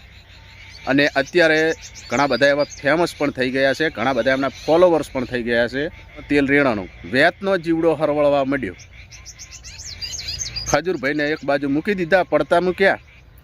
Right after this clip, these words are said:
કોઈ વળ્યું નહીં. બે મહિના બરાડા પાડ્યા, રાડ ઉપાડી, ઘણાની ગાળ્યું ખાધીને, ઘણાને ગાળ્યું આલીને, છતાંય એનાથી કોઈ ના વળ્યું.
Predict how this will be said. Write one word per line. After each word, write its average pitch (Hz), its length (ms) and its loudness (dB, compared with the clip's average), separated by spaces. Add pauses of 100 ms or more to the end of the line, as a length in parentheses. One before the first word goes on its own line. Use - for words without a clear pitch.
(120)
કોઈ 143 180 2
વળ્યું 151 380 2
નહીં. 190 280 0 (260)
બે 143 180 2
મહિના 139 280 4
બરાડા 139 380 2
પાડ્યા, 135 360 2
રાડ 135 280 4
ઉપાડી, 131 480 0 (1040)
ઘણાની 143 400 0
ગાળ્યું 139 400 2
ખાધીને, 110 460 -2
ઘણાને 127 320 -2
ગાળ્યું 139 480 2
આલીને, 139 280 -2 (920)
છતાંય 165 280 2
એનાથી 160 240 0 (140)
કોઈ 214 240 2
ના 190 160 0
વળ્યું. 156 340 -2